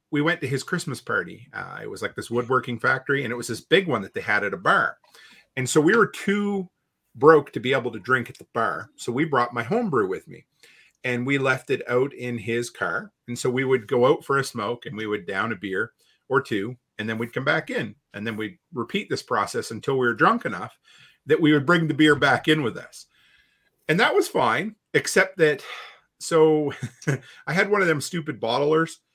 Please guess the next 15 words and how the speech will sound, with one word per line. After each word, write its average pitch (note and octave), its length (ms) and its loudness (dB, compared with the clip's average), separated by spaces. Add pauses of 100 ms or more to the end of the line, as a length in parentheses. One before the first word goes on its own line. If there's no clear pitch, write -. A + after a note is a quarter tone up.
(160)
So - 120 -6
if A2+ 100 -2
you've C#3 180 0
ever C#3+ 120 2
seen C#3+ 200 -4
them, C#3 120 -4
like, A#2+ 220 -2
a A2+ 40 -10
pull C#3 240 -2
down D3 260 -2
style, E3 500 -4 (380)
and C3+ 160 -4
they're G3 140 4
made E3+ 340 -2
for C#3 480 0